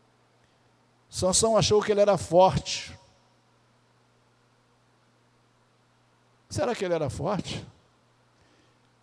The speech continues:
Será que realmente a força de Sansão estava no cabelo dele?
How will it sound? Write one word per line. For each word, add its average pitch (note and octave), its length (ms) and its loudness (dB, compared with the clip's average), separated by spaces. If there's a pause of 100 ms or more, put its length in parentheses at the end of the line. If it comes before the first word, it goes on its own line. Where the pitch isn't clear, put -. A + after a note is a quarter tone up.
(300)
Será C#4+ 640 -2 (920)
que C#4+ 80 -14
realmente A#3+ 800 -2
a G#3 60 0
força G#3 340 -2
de F3 60 -8
Sansão G3+ 360 -2
estava F#3+ 340 -2
no F3+ 80 -2
cabelo D#3+ 420 -4
dele? D#3 360 -4